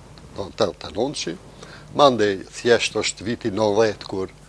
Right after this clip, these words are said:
shumica e partive janë themelu, edhe Partia për Veprim Demokratik. Dhe parakushti i parë, pra, thjesht është formimi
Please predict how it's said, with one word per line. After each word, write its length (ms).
shumica 480
e 80
partive 540
janë 220
themelu, 420
edhe 240
Partia 400
për 240
Veprim 400
Demokratik. 640
Dhe 320
parakushti 500
i 80
parë, 400
pra, 160
thjesht 400
është 380
formimi 480